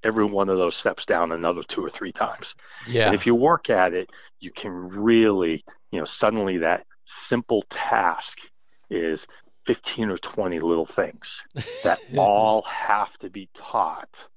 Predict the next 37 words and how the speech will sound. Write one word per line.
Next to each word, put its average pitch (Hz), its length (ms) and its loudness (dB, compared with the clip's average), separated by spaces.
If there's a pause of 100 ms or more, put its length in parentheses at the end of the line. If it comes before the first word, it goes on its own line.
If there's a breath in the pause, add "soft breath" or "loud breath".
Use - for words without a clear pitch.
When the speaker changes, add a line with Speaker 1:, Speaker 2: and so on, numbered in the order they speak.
(640)
Speaker 1:
to 101 140 -8
get 98 240 -4
the 98 80 0
final 95 440 0
product 90 440 -2
that 92 120 -4
you're 82 160 -8
looking 98 340 -2
for 87 280 -2
in 85 60 -4
a 87 60 -6
consistent - 680 -8
and 78 120 -14
clean 82 320 -8
manner. - 360 -12 (840 loud breath)
Speaker 2:
I, 104 180 -2 (100)
it, 131 260 -4
you 127 100 -2
know, 110 220 4
y-, 110 240 -4
you're 113 240 2
absolutely 117 500 0
true. 110 300 0
Now, 101 220 2
the, 104 80 0
the 131 260 -4
big 143 180 0
question 107 460 0
is, 90 320 -4
I 107 220 2
kn-, 110 120 -4
I 117 140 4
know 131 140 4
people 123 400 0
who 120 100 -4
will 107 160 0
say, 113 300 4